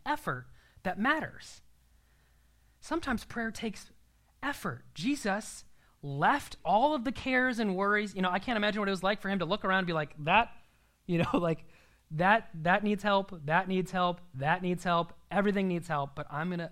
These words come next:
I'm gonna set aside this time with my dad." It takes effort, but it's worth it. It's worth it. It's worth it to make prayer purposeful. So, you know, whatever it is, grab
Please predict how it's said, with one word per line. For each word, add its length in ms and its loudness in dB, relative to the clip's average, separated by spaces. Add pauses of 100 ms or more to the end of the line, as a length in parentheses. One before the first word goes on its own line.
I'm 120 -6
gonna 100 -8
set 180 -10
aside 240 -8
this 120 -12
time 160 -10
with 120 -14
my 80 -14
dad." 200 -16 (2500)
It 80 -10
takes 240 -8
effort, 340 -6 (400)
but 80 -12
it's 140 -14
worth 260 -12
it. 120 -14 (1700)
It's 120 -10
worth 440 -4
it. 160 -6
It's 180 -10
worth 340 -6
it 140 -6
to 120 -10
make 260 -8
prayer 180 -8
purposeful. 680 -14 (720)
So, 380 -4 (160)
you 100 -4
know, 140 -2
whatever 380 0
it 60 0
is, 260 -2
grab 460 2